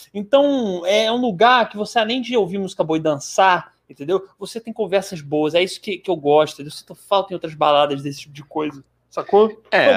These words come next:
Speaker 1: gosto disso.
Speaker 2: Você gosta, né? Eu
Speaker 1: Uhum.
Speaker 2: entendi. Você é um, você é um
Speaker 1: Você não
Speaker 2: cara
Speaker 1: gosta
Speaker 2: da,
Speaker 1: não,
Speaker 2: da
Speaker 1: Igão?
Speaker 2: pro-,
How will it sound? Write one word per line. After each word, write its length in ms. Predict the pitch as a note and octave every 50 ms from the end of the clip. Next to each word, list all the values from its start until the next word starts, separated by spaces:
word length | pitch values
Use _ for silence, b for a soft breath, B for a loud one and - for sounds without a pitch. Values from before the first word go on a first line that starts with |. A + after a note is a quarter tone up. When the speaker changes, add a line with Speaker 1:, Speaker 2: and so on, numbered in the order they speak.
| - C4+
Speaker 1:
gosto 180 | - - - F#3+
disso. 240 | D#3+ E3 D3 C3+ - _ _ _ _ _ _ _ _ _ _ _ _ _ _
Speaker 2:
Você 300 | - - - - - E3 D3+
gosta, 580 | A2+ G2+ A2 A2+ A#2+ B2 A#2 - - - A#2
né? 300 | A2+ A2+ A#2 A#2 A#2+ B2 B2+ B2 B2 B2 A#2
Eu 40 | -
Speaker 1:
Uhum. 40 | G#3 F#3+
Speaker 2:
entendi. 480 | E3 D3+ A#2+ F#2 D#2+ E2 E2+ E2+ F2+
Você 140 | - - -
é 40 | A#2
um, 60 | A2+
você 160 | - - -
é 40 | B2
um 20 |
Speaker 1:
Você 60 | B2+ A#2
não 40 |
Speaker 2:
cara 140 | C#3+ D3 C#3
Speaker 1:
gosta 140 | C3+ C#3 C3
Speaker 2:
da, 60 | B2
Speaker 1:
não, 60 | A#2+
Speaker 2:
da 80 | B2 B2
Speaker 1:
Igão? 160 | A#2 B2 C3 -
Speaker 2:
pro-, 300 | C3 B2 B2+ B2+ B2+